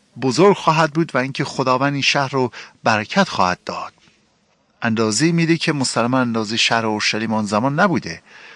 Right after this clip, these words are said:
بلکه اندازهٔ اورشلیمی که در آینده خواهد بود. میگه وقتی که آن مرد میره تا اندازهٔ شهر رو بگیره، آن فرشته‌ای هم که با زکریا صحبت می‌کرد ناپدید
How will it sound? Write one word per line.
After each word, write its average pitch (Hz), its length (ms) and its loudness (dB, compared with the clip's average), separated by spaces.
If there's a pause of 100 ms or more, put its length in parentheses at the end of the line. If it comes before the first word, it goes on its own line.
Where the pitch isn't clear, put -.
(140)
بلکه 110 340 0
اندازهٔ 104 480 -2
اورشلیمی 120 640 0
که 117 260 -6 (340)
در 110 140 4
آینده 95 360 0
خواهد 92 340 -4
بود. 87 280 -18 (680)
میگه 175 240 4
وقتی 208 340 2
که 185 280 4
آن 160 160 4
مرد 160 340 6
میره 160 240 4
تا 143 220 4
اندازهٔ 131 380 2
شهر 147 360 2
رو 120 120 -2
بگیره، 110 520 0 (280)
آن 160 160 4
فرشته‌ای 156 560 2
هم 127 200 0
که 127 200 2
با 127 200 4
زکریا 127 480 0
صحبت 135 500 0
می‌کرد 208 340 0
ناپدید 107 500 2